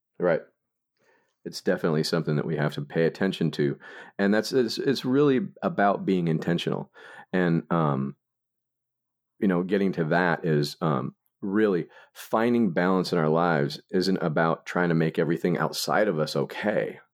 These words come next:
Um, I can't do that. I don't have control, and I, I don't think I'll ever have control of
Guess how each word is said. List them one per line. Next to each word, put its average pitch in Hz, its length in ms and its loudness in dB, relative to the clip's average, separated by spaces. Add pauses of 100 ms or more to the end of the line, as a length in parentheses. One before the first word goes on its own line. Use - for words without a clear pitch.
(120)
Um, 69 360 -2
I 87 120 -2
can't - 420 -4
do 82 200 -2
that. 50 260 -2
I 78 100 0
don't 80 320 -2
have 87 240 0
control, 76 640 0
and 73 160 0
I, 69 140 0 (100)
I 76 80 0
don't 78 240 -2
think 82 160 -2
I'll 80 180 2
ever 87 260 0
have 78 260 -2
control 78 560 -2
of 73 280 0